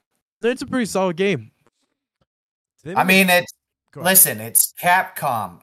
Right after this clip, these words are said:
Speaker 3: You guys heard of Capcom? Resident Evil, uh, Devil May
Speaker 2: Street
Speaker 3: Cry,
Speaker 2: Fighter.
Speaker 3: Street Fighter.
Speaker 2: Yo,
Speaker 3: It's
Speaker 2: yo, yo,
Speaker 3: their
Speaker 2: yo, yo.
Speaker 3: number one selling game of all time.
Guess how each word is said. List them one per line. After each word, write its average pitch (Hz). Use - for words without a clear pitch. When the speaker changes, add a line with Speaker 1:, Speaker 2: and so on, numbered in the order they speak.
Speaker 3:
You 117
guys 139
heard 135
of 113
Capcom? 104
Resident 120
Evil, 131
uh, 104
Devil 135
May 120
Speaker 2:
Street 269
Speaker 3:
Cry, 120
Speaker 2:
Fighter. 196
Speaker 3:
Street 127
Fighter. 131
Speaker 2:
Yo, 339
Speaker 3:
It's -
Speaker 2:
yo, 277
yo, -
Speaker 3:
their 156
Speaker 2:
yo, 135
yo. 147
Speaker 3:
number 180
one 170
selling 156
game 110
of 104
all 117
time. 90